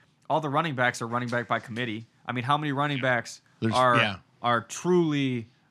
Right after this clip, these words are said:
Speaker 1: uh, you know, an every down back?
Speaker 2: Single back
Speaker 1: Like
Speaker 2: team,
Speaker 1: Ezekiel
Speaker 2: yeah.
Speaker 1: Elliott, I guess you could say he is.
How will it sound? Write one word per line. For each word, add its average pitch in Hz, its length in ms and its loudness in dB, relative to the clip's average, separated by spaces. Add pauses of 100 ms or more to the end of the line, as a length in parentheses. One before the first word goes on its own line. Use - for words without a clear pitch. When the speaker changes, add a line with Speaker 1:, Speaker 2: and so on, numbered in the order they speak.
Speaker 1:
uh, 120 180 0
you 131 120 -6
know, 123 100 2
an 120 100 -2
every 123 180 -2
down 117 200 -2
back? 120 220 2
Speaker 2:
Single 101 180 -8
back 95 180 -12
Speaker 1:
Like 135 120 0
Speaker 2:
team, 147 60 -4
Speaker 1:
Ezekiel 160 360 -2
Speaker 2:
yeah. 135 80 4
Speaker 1:
Elliott, 131 380 0
I 110 120 -2
guess 117 260 -2
you 123 60 -6
could 113 160 -8
say 107 140 -4
he 120 220 -4
is. 110 280 -10